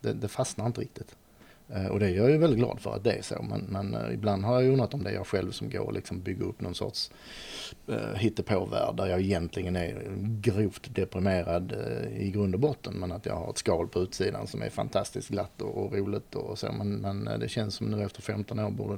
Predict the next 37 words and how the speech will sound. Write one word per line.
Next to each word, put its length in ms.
den, 240
den 160
ha 100
säckat 340
ihop, 260
och 60
det 60
gör 180
den 100
inte. 260
Så 120
det 60
är 40
ju 120
någonting, 420
det 80
kan 160
ju 60
vara 100
någon 140
skada 320
hos 180
mig, 120
det 60
vet 180
jag 100
inte, 180
lite 280
om 80
att 140
jag, 220
jag, 400
eh, 220
stänger 280
av 200
vissa, 520
eh, 120